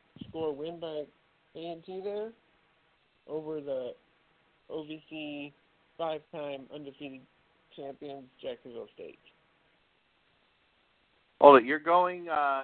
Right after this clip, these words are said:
Speaker 2: you're going, um, you're going at A and T there?
Speaker 1: Did you not hear what I said? I said it's gonna be a six-score win by A and T.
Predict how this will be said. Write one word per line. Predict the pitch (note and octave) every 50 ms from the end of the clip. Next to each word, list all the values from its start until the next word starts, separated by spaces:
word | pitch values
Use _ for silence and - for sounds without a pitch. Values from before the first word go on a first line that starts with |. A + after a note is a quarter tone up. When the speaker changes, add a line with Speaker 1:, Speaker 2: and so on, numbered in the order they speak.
| C3
Speaker 2:
you're | C3+ D3 D3+
going, | C#3 C#3+ D#3 D#3+ D#3+ D#3+ D#3+ D#3+ D#3+ D#3 D#3
um, | D3+ C#3+ C#3+ C#3 C#3 C3+ - - - _ _ _ _ _ _ _ _ _ _ _ _ _ _ _ _ _ _ _ _ _ _ _ _ _ _ _ _ _ _ _ _ _ - -
you're | F#3 D#3+ - -
going | - E3+ D3+ D#3 E3 E3+ E3
at | D#3+ D3+ D#3+ D#3+ _ _ -
A | D3 - - B2 A#2 - - C#3 D3+ D#3 D#3
and | E3 D#3+ -
T | - F3 E3+ F3
there? | F#3 G3 G#3+ A#3 B3+ - _ _ _ _ _ _ _ _ _ _ _ _ _ _ _ _ _ _ _ _ _ _ _ _ _ _ _ _ _ _ _ _ -
Speaker 1:
Did | D#3 D#3+
you | D#3+
not | E3+ F3+ F#3 -
hear | - F3+ G3 F3+
what | F3+ F3+
I | E3+ E3 - -
said? | F3+ F3+ G#3 B3+ C4+ D#4+ - _ _ _ -
I | F3 D#3+
said | - G#3
it's | G3 F#3+
gonna | - F#3+ F3
be | E3
a | E3 - - -
six-score | G3 - - - _ _ _ _ _ _ _ _ _ - - - - F#3+ F#3+ F3+ E3+
win | F#3 G#3 A3 G3+
by | F#3+
A | E3 D3+ D#3 F3 F3+
and | F#3 F#3 F3+
T. | - G#3+ A#3 B3 F#3+